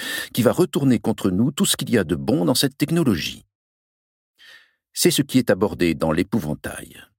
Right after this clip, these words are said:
Et le personnage qui pose les questions est mon alter ego, Jack McEvoy.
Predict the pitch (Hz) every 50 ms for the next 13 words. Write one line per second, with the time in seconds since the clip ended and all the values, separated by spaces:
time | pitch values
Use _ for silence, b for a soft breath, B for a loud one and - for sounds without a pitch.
0 | _ _ _ _ _ _ _ _ _ _ _ _ _ _ - 90 85 82 - 120
1 | - - 147 143 156 156 147 - - - - 113 120 87 73 139 - - 104 -
2 | - - - 104 127 135 - 113 104 107 117 120 120 117 107 - 101 90 - 69
3 | 64 62 - 65 - _ _ _ _ _ _ _ - - 101 107 - - - -
4 | 101 104 - - 67 - - - - - - - -